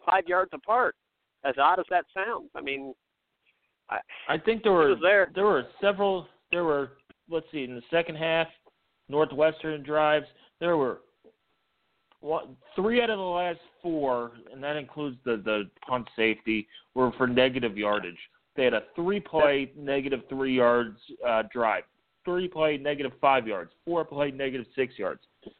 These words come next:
Speaker 2: Look, it's,
Speaker 1: And I
Speaker 2: um,
Speaker 1: thought it started with
Speaker 2: it
Speaker 1: the rush defense. They did a much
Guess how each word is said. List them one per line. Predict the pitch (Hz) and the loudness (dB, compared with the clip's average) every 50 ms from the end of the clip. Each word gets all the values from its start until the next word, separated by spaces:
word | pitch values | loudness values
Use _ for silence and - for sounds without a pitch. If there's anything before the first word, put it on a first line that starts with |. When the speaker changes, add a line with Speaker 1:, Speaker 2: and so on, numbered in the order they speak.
| - - _ _ - - | -20 -20 _ _ -16 -10
Speaker 2:
Look, | - 156 160 123 101 - - _ _ _ _ _ _ _ _ _ - | -2 2 2 2 2 0 -6 _ _ _ _ _ _ _ _ _ 2
it's, | 143 135 131 131 - - - - - _ _ _ _ _ _ _ _ _ _ _ _ _ _ _ _ _ _ _ _ | 4 4 4 2 -4 -20 -20 -20 -20 _ _ _ _ _ _ _ _ _ _ _ _ _ _ _ _ _ _ _ _
Speaker 1:
And | - - - - _ - - - | -20 -20 -20 -20 _ -6 -2 2
I | - 240 233 226 | 4 4 6 4
Speaker 2:
um, | 226 220 | 4 4
Speaker 1:
thought | 254 226 143 | 2 0 0
it | 127 - - | -2 -6 -4
started | - 226 226 220 180 151 | 0 0 2 2 2 0
with | 135 143 139 | -2 -4 -4
Speaker 2:
it | 110 143 | -2 -2
Speaker 1:
the | 147 | 0
rush | 131 147 165 165 - - - | 2 2 0 0 0 -4 -10
defense. | 131 117 104 - - 117 113 113 - _ _ _ - - _ _ _ _ _ _ | -10 -10 -8 -6 -6 -8 -8 -8 -12 _ _ _ -20 -20 _ _ _ _ _ _
They | - 147 | -6 -4
did | 147 - 170 | -2 -2 -2
a | 143 | -2
much | 131 139 156 160 | 0 0 -2 -2